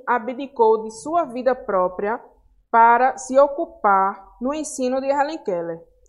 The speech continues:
O apoio de Anne Sullivan também foi fundamental para que a escritora pudesse interagir com o mundo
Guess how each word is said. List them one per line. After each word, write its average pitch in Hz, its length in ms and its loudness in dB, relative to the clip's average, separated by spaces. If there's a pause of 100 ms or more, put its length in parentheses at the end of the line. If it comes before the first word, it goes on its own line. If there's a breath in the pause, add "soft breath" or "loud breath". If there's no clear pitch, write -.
(100)
O 226 80 2
apoio 262 400 2
de 294 140 -12
Anne 262 160 -4
Sullivan 196 600 -10 (240)
também 220 300 -2
foi 233 200 0
fundamental 302 760 -2
para 220 200 0
que 233 120 -2
a 240 40 2
escritora 240 540 -4
pudesse 208 640 -4
interagir 285 800 -4
com 254 160 0
o 262 60 -2
mundo 214 340 0